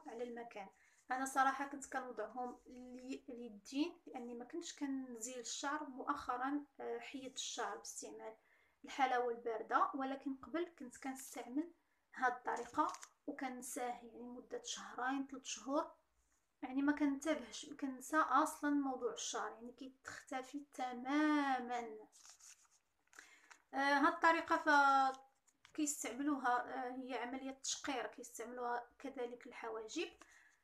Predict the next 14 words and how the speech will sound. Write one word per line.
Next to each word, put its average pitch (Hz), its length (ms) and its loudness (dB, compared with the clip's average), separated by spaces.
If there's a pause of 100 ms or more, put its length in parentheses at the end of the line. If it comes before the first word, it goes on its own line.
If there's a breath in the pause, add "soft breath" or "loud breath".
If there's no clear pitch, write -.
(180 loud breath)
بالنسبه 269 520 2
لهاد 262 540 0 (500)
السائل 247 500 -4
هذا، 226 360 4 (100)
هذا 247 340 -2
فيه 254 280 -6
تسعود 240 360 -6
في - 100 -14
المية 240 380 0 (340 loud breath)
كيتستعمل 277 800 0
للجسم، 240 480 -4 (600 loud breath)
بعض 311 180 8
الفتيات 302 680 -2
كيستعملوه 262 840 -4